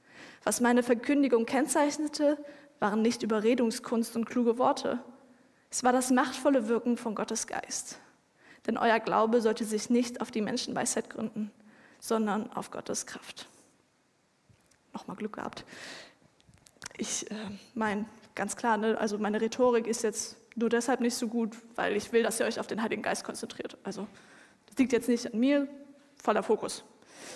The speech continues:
Okay, nee, äh, also Spaß beiseite. Natürlich, wir hören lieber Predigern zu, die gut reden können, die vielleicht spannende Geschichten erzählen, die spürbar in ihrem Thema aufgehen. Aber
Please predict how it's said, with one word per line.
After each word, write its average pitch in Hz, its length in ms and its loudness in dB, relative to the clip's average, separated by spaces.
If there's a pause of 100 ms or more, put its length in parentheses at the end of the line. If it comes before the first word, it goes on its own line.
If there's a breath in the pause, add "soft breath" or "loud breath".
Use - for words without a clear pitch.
(800 loud breath)
Okay, - 300 -2 (100)
nee, 247 220 6
äh, 254 340 6
also 233 160 4
Spaß 233 280 2
beiseite. 233 360 4
Natürlich, 262 540 2
wir 240 140 2
hören 247 280 4
lieber 247 240 6
Predigern 233 440 2
zu, 311 420 4 (720 loud breath)
die 262 80 6
gut 381 260 4
reden 190 200 -4
können, 214 240 -12 (1300 loud breath)
die 226 160 -4
vielleicht 226 280 2
spannende 247 320 4
Geschichten 277 400 2
erzählen, 247 640 4 (300)
die - 80 -2
spürbar 262 380 2
in 233 80 0
ihrem 240 160 -2
Thema - 260 -2
aufgehen. - 420 -6 (1080 loud breath)
Aber - 580 0